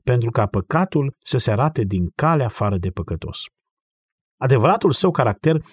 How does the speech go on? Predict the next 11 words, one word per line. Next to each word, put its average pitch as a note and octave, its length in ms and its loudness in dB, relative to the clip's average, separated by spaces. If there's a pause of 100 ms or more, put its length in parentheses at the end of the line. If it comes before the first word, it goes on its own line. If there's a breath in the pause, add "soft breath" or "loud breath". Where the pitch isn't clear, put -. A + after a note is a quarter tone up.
este A#2 280 0
expus - 380 -2
atunci C3+ 360 -2 (280 loud breath)
când A2+ 240 0
înțelegi G#2+ 400 0
cu - 100 -4
adevărat G2 460 0
legea G2+ 460 0
lui F2+ 160 0
Dumnezeu. D#2 640 -4 (460)
Acum, C#3+ 360 0